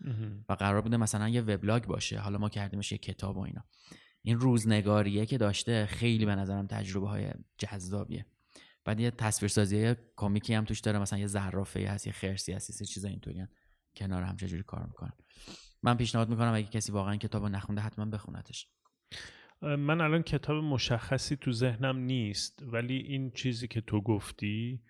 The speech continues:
Speaker 1: به نظرم کتاب‌هایی که از جنس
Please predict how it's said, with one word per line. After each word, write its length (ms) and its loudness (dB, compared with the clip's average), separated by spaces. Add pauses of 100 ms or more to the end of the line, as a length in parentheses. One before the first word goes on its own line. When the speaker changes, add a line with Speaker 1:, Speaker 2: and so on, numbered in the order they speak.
(880)
Speaker 1:
به 100 4
نظرم 500 2
کتاب‌هایی 720 0
که 160 -6
از 260 0
جنس 400 0